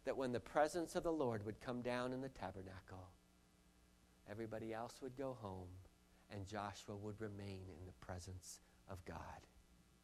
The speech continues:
Little did he know that he would receive the responsibility of leading Israel after Moses was taken home to be with God. You see, in this very church,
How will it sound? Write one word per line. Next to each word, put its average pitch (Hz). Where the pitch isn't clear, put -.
Little 139
did 110
he 143
know 95
that 113
he 143
would 117
receive 107
the 110
responsibility 110
of 101
leading 110
Israel 98
after 107
Moses 104
was 95
taken 104
home 104
to 101
be 98
with 95
God. 95
You 139
see, 147
in 175
this 170
very 147
church, -